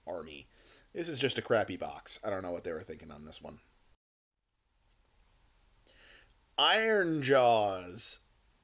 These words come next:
You get a War Chanter, ten Ard Boys, three Gore Gruntas.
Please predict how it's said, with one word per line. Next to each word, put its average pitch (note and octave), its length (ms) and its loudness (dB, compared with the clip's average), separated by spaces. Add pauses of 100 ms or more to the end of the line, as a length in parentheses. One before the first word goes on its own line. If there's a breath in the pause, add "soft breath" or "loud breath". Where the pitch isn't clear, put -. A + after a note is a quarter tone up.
(680)
You B2+ 120 -4
get C3 100 6
a A#2+ 60 6
War F3+ 320 2
Chanter, F3+ 680 4
ten F3 300 0
Ard D3 380 4
Boys, C#3 600 4
three E3 680 0
Gore C#3 380 4
Gruntas. C3+ 840 2